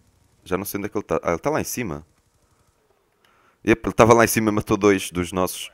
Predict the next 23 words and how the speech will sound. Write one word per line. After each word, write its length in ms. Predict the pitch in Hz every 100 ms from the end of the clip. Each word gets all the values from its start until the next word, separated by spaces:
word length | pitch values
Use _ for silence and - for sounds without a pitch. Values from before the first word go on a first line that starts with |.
| _ - - _
Eu 60 | -
estou 140 | 131
aqui 120 | 156 165
dezoito 440 | 98 147 147 123
barra 220 | 135 120
um, 140 | 123 127
o 20 |
Mister 280 | 120 - 117
Viciado 340 | 113 - 104
está 200 | - 110
doze 280 | 104 113 101
barra 240 | 107 101
zero. 380 | 92 101 101 101 - _ _ _ _
Mas 240 | 104 104
mesmo 300 | 101 107 101
assim, 340 | 101 - 101 92 _ _ _ _ _ _ _ _ _ _ _
estamos 380 | - 98 95 -
só 160 | 95
a 40 | 90
jogar 280 | 80 85 82
contra 320 | 87 82 85
um 140 | 82
inimigo. 420 | 82 78 80 76